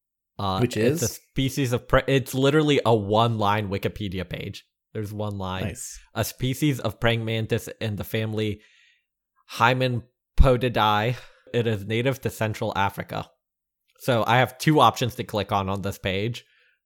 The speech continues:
Speaker 1: I can click on
Speaker 2: Praying mantis?
Speaker 1: Praying mantis or Hymenopodidae.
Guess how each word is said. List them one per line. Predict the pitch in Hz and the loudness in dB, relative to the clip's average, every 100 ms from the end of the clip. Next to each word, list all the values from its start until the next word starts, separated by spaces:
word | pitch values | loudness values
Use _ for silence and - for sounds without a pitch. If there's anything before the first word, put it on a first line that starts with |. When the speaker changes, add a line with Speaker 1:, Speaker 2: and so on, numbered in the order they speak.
| - | -8
Speaker 1:
I | 107 | -6
can | 107 113 107 | -4 -4 -4
click | 101 117 107 113 | -6 -6 -4 -2
on | 104 98 98 | -2 -2 -2
Speaker 2:
Praying | 98 107 | -2 -2
mantis? | 104 101 117 120 - - _ _ - | -2 -2 -2 -2 -6 -10 _ _ 0
Speaker 1:
Praying | 127 120 | 2 2
mantis | 113 120 135 120 | 0 0 -2 -2
or | 110 104 101 92 _ _ _ _ _ _ _ - | 0 2 2 -2 _ _ _ _ _ _ _ -16
Hymenopodidae. | - 123 117 117 113 110 - _ - - 107 98 92 87 98 | -4 0 0 0 0 -2 -4 _ 4 4 4 -2 -2 -2 -4